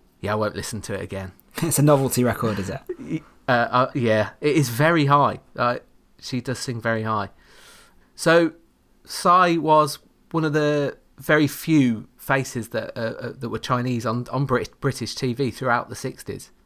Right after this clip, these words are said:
Speaker 1: Obviously, it was a different time then, and you, you, you would mostly see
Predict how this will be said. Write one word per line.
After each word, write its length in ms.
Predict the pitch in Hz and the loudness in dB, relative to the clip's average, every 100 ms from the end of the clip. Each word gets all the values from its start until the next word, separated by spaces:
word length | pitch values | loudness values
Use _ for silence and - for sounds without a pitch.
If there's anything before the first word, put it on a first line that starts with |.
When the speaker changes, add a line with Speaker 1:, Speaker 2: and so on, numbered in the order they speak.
| _ _ _ 135 | _ _ _ -8
Speaker 1:
Obviously, 240 | 117 135 | -4 -4
it 40 | |
was 100 | 117 | -2
a 60 | 117 | -2
different 360 | 135 - 117 107 | -4 -4 -8 -6
time 300 | 127 123 113 | -4 -4 -4
then, 200 | 110 104 | -4 -6
and 240 | 104 - | -10 -12
you, 160 | 127 - | -14 -14
you, 260 | 120 110 135 _ | -14 -14 -16 _
you 140 | 117 - _ _ _ _ | -20 -20 _ _ _ _
would 140 | - 117 _ _ | -12 -12 _ _
mostly 400 | 123 120 - 113 | -4 -4 -6 -8
see 400 | - 107 107 | -4 -4 -4